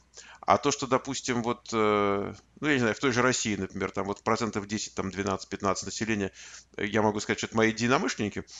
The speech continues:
это как-то им не приходит в голову. То есть вот, вот мне всегда говорят, если не согласен с чем-то, говорят: «Вот ты там за границей, ты ничего не понимаешь, и ты ничего не знаешь». Там, мне, м, с-, ам, а,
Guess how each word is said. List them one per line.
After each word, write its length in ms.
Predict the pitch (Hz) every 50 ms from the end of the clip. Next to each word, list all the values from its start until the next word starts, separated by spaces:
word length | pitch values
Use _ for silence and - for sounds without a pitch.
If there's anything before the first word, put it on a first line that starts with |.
| - - - - - -
это 220 | - - - 196 -
как-то 280 | - 190 - - 214
им 60 | 202 196
не 80 | 196 202
приходит 380 | 240 254 240 - 139 127 117
в 40 | 123
голову. 320 | 120 113 104 98 98 98
То 120 | - - 113
есть 160 | 113 - -
вот, 240 | 123 123 - - -
вот 260 | - 113 123 - - -
мне 140 | 151 208 226
всегда 220 | - 165 147 151 147
говорят, 180 | 151 143 135 135
если 340 | 160 - 165 160 - - -
не 100 | - 151 156
согласен 400 | - 196 196 247 269 - 175 143
с 40 | -
чем-то, 200 | 135 110 123 123
говорят: 200 | 123 113 - -
«Вот 160 | 202 - -
ты 120 | 208 196
там 200 | - 170 156 143
за 100 | 131 160
границей, 340 | 160 175 196 214 208 - -
ты 60 | - 147
ничего 200 | 147 - 180 160
не 80 | 156 147
понимаешь, 460 | - 147 143 123 98 90 90 - - _ _ - - - - - - - - - - -
и 100 | 117 120
ты 120 | - 180
ничего 220 | 180 180 - 190 180
не 80 | 175 151
знаешь». 420 | 117 117 98 95 92 85 - -
Там, 200 | - 101 98 98 101
мне, 260 | 98 101 107 110 113 113
м, 320 | 92 101 107 - 95 101
с-, 120 | 107 - - - 104 85 - 85 - - - - - - - - - - - - - - _ -
ам, 420 | - 107 107 107 104 107 107 101 -
а, 460 | - 113 117 113 117 117 117 113 113